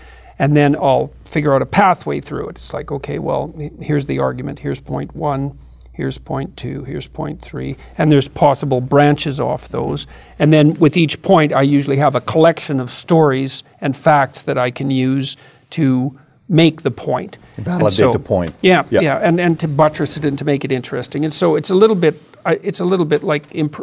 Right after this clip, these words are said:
Speaker 1: improvisational jazz, I would say, or even improvisational piano, 'cause I play a little bit of piano. And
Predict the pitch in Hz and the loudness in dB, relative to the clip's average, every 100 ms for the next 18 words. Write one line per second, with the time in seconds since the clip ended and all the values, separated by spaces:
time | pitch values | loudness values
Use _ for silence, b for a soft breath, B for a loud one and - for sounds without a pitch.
0 | - _ - 139 139 139 135 135 170 135 | -18 _ -4 0 0 0 -2 -4 -6 -8
1 | 127 - 143 135 131 139 127 139 139 127 | -4 2 4 4 2 -4 -6 -6 -8 -6
2 | 139 143 147 - - 156 151 135 131 135 | -2 0 -2 -4 -8 -6 -2 -2 -2 -4
3 | 131 - 143 - 143 139 131 143 139 - | -6 -8 -8 -4 -4 -4 -8 -10 -10 -8
4 | 151 147 143 143 131 - 135 139 156 143 | -8 -6 -8 -8 -12 -10 -10 -8 -10 -12